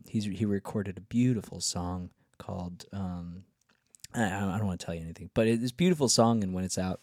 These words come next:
I'll definitely share it with you and tell you about it. Um, but definitely check out his music. It's called, um,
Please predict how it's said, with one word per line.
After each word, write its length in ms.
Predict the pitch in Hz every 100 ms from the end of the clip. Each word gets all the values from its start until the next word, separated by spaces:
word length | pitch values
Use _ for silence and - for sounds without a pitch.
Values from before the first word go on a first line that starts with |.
| -
I'll 140 | 90
definitely 420 | - 90 95 90
share 240 | 82 - 90
it 100 | -
with 200 | 87 -
you 280 | 90 92 87
and 180 | 85 - - - - - -
tell 160 | 110
you 120 | 95
about 280 | 90 85 85
it. 140 | 87 - -
Um, 340 | 101 95 92 95
but 160 | 90 -
definitely 300 | 107 - 98
check 240 | - 98
out 120 | 87 85
his 220 | 104 92
music. 520 | 92 87 92 95 - -
It's 100 | -
called, 380 | - 90 87 -
um, 400 | 92 87 85